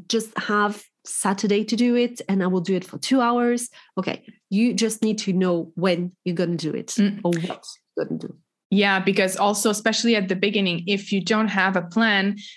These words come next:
Speaker 2: you'll just arrive at the time you, you decided you'll do your
Speaker 1: <laughs> Yeah.
Speaker 2: routine, and then you'll waste that time figuring out what you want to do instead of doing it. And so you probably won't end up doing your routine after all. So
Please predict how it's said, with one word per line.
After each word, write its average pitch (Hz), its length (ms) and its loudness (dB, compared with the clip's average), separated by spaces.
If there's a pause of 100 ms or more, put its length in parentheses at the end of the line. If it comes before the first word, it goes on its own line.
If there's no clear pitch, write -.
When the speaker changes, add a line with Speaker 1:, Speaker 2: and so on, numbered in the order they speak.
Speaker 2:
you'll 196 160 2
just 196 480 -2
arrive 208 460 0
at 180 160 -2
the 185 40 -4
time 214 300 0
you, 185 340 -2
you 185 140 -6
decided 196 500 0
you'll 214 220 2
do 208 80 2
your 220 120 2
Speaker 1:
<laughs> 180 40 -2
Yeah. 196 80 0
Speaker 2:
routine, 277 240 2
and 214 320 0
then 208 260 0 (220)
you'll 220 300 0
waste 220 580 0
that 208 440 -2
time 226 580 0 (120)
figuring 208 540 0
out 208 300 0 (100)
what 233 500 -2
you 233 200 0
want 208 260 0
to 226 80 0
do 233 340 2
instead 202 440 0
of - 240 -6 (100)
doing 226 300 2
it. 202 320 2
And 185 120 -4
so 190 220 -2
you 202 140 0
probably 208 400 0
won't 196 360 -2
end 190 240 -2
up 175 220 0 (380)
doing 247 280 4
your 214 160 4
routine 220 540 2
after 196 460 -2
all. 175 180 0
So 180 320 -4